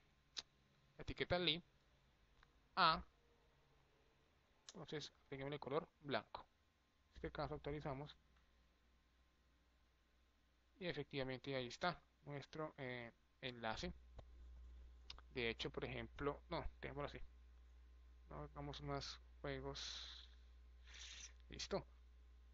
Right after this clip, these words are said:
Ahí tenemos ya el buscador, tenemos el menú.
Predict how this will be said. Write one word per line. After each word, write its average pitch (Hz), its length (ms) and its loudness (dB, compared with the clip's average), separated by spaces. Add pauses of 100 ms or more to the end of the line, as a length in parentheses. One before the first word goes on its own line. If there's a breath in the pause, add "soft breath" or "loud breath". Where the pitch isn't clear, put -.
(840)
Ahí 131 80 -10
tenemos 147 400 2
ya 147 100 6
el 139 60 4
buscador, 139 600 4
tenemos 131 420 -2
el 139 120 4
menú. 147 340 0